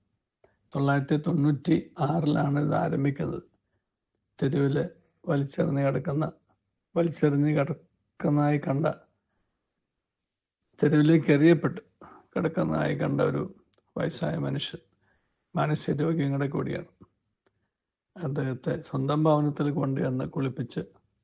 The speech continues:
വസ്ത്രം ധരിപ്പിച്ച് ഭക്ഷണം കൊടുത്ത്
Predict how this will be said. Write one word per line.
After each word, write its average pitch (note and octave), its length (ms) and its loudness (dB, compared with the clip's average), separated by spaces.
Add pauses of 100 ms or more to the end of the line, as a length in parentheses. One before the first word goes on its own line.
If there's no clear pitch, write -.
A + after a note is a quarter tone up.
(400)
വസ്ത്രം E3+ 400 -2
ധരിപ്പിച്ച് D3+ 460 -4 (920)
ഭക്ഷണം - 420 -4
കൊടുത്ത് D#3 360 -4